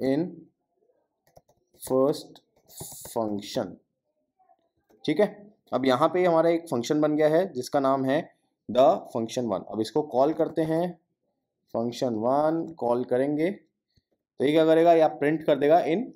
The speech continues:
first function। अब मैं क्या चाहता हूँ कि ये फंक्शन जो है basically ये कॉल जब हो रहा है, तो उससे पहले ये कुछ और काम भी करे, मतलब इसकी फंक्शनैलिटी को मैं थोड़ा बढ़ाना चाहता हूँ।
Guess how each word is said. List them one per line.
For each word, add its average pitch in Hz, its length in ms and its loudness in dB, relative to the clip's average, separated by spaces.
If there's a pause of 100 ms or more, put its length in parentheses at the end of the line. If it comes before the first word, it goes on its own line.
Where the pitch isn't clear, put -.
(160)
first 143 200 -2 (140)
function। 92 280 -10 (580)
अब 190 100 4
मैं 247 200 0
क्या 220 160 4
चाहता 147 300 2
हूँ 185 280 -4 (240)
कि 214 60 2
ये 196 300 2
फंक्शन 208 460 0
जो 185 120 4
है 123 340 -2 (260)
basically 143 460 0 (240)
ये 127 180 2
कॉल 160 400 2
जब 202 140 0
हो 143 120 2
रहा 123 100 4
है, - 220 -6 (240)
तो 190 60 2
उससे 190 280 2
पहले 165 380 2
ये 185 120 6
कुछ - 220 -6
और 151 200 4
काम 151 220 0
भी 151 80 -4
करे, 123 140 2
मतलब 151 180 4
इसकी 160 240 -2
फंक्शनैलिटी 147 640 0
को 156 120 -2
मैं 156 240 0 (120)
थोड़ा 131 160 4
बढ़ाना 107 400 -2
चाहता 90 280 -6
हूँ। 90 100 -10